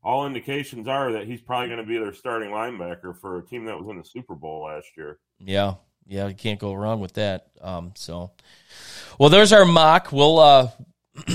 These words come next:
Speaker 2: hopefully Mister Jasper will, uh,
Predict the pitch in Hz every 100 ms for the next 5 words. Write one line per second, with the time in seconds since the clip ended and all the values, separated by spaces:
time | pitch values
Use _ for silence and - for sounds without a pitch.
0 | 165 131 - _ _ 131 131 147 135 131
1 | - 113 127 127 - 117 113 107 110 104
2 | 101